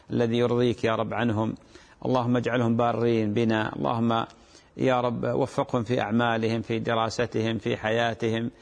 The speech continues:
يسر أمورهم، حصن فروجهم. من هذه الأدعية يحتاجون، الأولاد يحتاجون. النبي عليه الصلاة والسلام يقول: "ثلاث دعوات مستجابات"، دعوة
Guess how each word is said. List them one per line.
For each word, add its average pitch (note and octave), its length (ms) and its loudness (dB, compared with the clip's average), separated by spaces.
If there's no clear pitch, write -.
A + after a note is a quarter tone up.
يسر C3+ 420 -2
أمورهم، A2+ 460 2
حصن C3 380 -2
فروجهم. A2+ 640 2
من G#3+ 180 0
هذه G#3 300 2
الأدعية F3 460 -2
يحتاجون، F#3 720 0
الأولاد D3+ 400 0
يحتاجون. D3+ 540 0
النبي C3 280 0
عليه C3+ 220 2
الصلاة A#2+ 420 0
والسلام A#2 400 -2
يقول: A#2 320 0
"ثلاث C#3 380 0
دعوات C3 580 2
مستجابات"، B2+ 720 0
دعوة B2+ 340 0